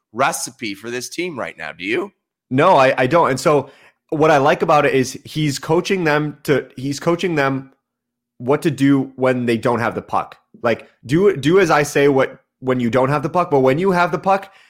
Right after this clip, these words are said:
Speaker 2: you can do whatever you want with it. Because he, he said in that interview, he's like, "The offense, that's the fun zone, right?" When you have Patrick Kane and Alex DeBrincat in there, he's gonna let them work their ma-, and he was, he was even talking about this, Derek King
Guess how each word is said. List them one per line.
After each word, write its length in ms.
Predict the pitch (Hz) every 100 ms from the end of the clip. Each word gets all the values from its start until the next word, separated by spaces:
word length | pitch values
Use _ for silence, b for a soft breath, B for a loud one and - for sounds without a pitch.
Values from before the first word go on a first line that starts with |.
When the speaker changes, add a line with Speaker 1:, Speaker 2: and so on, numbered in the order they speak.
| b
Speaker 2:
you 100 | 151
can 60 | 190
do 100 | 185
whatever 220 | 156 160
you 120 | 165
want 200 | 143 139
with 100 | 117
it. 80 | 101
Because 220 | 123 139
he, 120 | 151
he 180 | 196 147
said 200 | 160 185
in 80 | 160
that 140 | 139 139
interview, 360 | 165 120 113
he's 140 | 117 123
like, 100 | 123
"The 100 | 123
offense, 460 | 151 170 170 165 b b b
that's 180 | 131 -
the 80 | 156
fun 340 | 135 147 156
zone, 320 | 135 113 95 90
right?" 340 | 107 135 131
When 140 | 123
you 80 | 127
have 160 | 160 143
Patrick 380 | 147 143 139 139
Kane 240 | 139 147
and 100 | 117
Alex 280 | 117 139 -
DeBrincat 440 | 113 127 131 143
in 120 | 131
there, 300 | 120 131 131 b b b
he's 300 | - 165 175
gonna 180 | 185 156
let 220 | 151 156
them 200 | 147 139
work 200 | 139 147
their 120 | 143
ma-, 160 | 123 127
and 100 | 135
he 80 | 165
was, 200 | 190 -
he 160 | 139 151
was 120 | 151
even 200 | 180 156
talking 280 | 131 143 139
about 220 | 123 117
this, 220 | 120 110
Derek 240 | 117 110 107
King 280 | 120 113